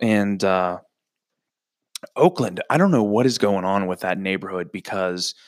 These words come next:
it used to be just a bunch of college kids in polos walking around, maybe the occasional college athlete,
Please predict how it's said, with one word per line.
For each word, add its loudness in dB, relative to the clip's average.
it -2
used 0
to 2
be 4
just -6
a -6
bunch -2
of -6
college 0
kids 0
in -4
polos 2
walking 2
around, 2
maybe 2
the -2
occasional -2
college 0
athlete, 0